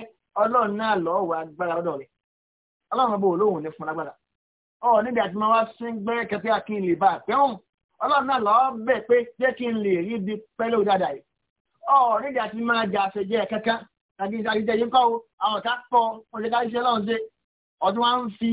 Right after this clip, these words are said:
iṣẹ́ ọ̀tá lé ọ̀tá. Lọ́ṣọ́ nìyẹn. Hello, student, student. Ṣé táwọn èèyàn máa ń ṣe láwùjọ wa lónìí? Ṣé ọ̀pọ̀lọpọ̀ àwọn tí wọ́n láwọn ń jẹ́ àfáà dáhìá, tó láwọn ń ṣẹ̀ṣẹ̀, àwọn ń pèpè ṣẹ̀ṣẹ̀ Ọlọ́run ọba àlekèọlá?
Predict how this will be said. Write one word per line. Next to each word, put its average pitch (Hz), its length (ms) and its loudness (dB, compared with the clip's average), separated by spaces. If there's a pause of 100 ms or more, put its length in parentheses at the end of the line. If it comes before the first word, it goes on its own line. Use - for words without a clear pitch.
iṣẹ́ 254 300 0
ọ̀tá 202 380 0 (400)
lé 226 240 2
ọ̀tá. 196 320 0 (180)
Lọ́ṣọ́ 277 440 0
nìyẹn. 214 240 -6 (540)
Hello, 254 260 0
student, 233 520 -4
student. 254 420 -10 (600)
Ṣé 269 80 -6
táwọn 311 260 0
èèyàn 254 180 -4
máa 254 120 -2
ń 254 80 -8
ṣe 247 120 -12
láwùjọ 254 300 -2
wa 240 100 4
lónìí? 240 240 -2 (420)
Ṣé 247 60 -2
ọ̀pọ̀lọpọ̀ 254 360 2
àwọn 247 160 0
tí 262 60 -8
wọ́n 285 180 2
láwọn 247 280 2
ń 254 140 -6
jẹ́ 269 180 0
àfáà 233 400 0
dáhìá, 247 480 0 (220)
tó 254 140 -12
láwọn 247 260 2
ń 240 120 -6
ṣẹ̀ṣẹ̀, 226 360 -2
àwọn 214 160 2
ń 240 140 -4
pèpè 254 280 -6
ṣẹ̀ṣẹ̀ 214 260 -6
Ọlọ́run 214 180 2
ọba 196 160 2
àlekèọlá? 190 360 0